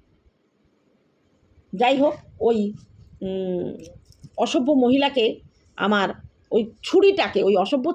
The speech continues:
ছুরিটাকে, যে নিজেকে কচ্চি মনে করে, বাউকি তাও মনে করে, নাবালক, নাবালিকা বয়সে বিয়ে করেছিস নাকি তাই অত বড় ছেলে হয়েছে, কচি খুকি? ও আমাকে নিয়ে মাঝে মাঝেই বসে, তাও ভিউ হয় না, ওই আমাকে নিয়ে করলে একটু আটশো,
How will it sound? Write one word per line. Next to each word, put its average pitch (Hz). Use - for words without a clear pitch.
ছুরিটাকে, 349
যে 262
নিজেকে 302
কচ্চি 403
মনে 330
করে, 190
বাউকি 269
তাও 302
মনে 285
করে, 180
নাবালক, 226
নাবালিকা 226
বয়সে 285
বিয়ে 370
করেছিস 392
নাকি 214
তাই 233
অত 240
বড় 247
ছেলে 233
হয়েছে, 233
কচি 226
খুকি? 294
ও 220
আমাকে 269
নিয়ে 339
মাঝে 220
মাঝেই 262
বসে, 202
তাও 240
ভিউ 247
হয় 180
না, 151
ওই 190
আমাকে 208
নিয়ে 240
করলে 240
একটু 254
আটশো, 254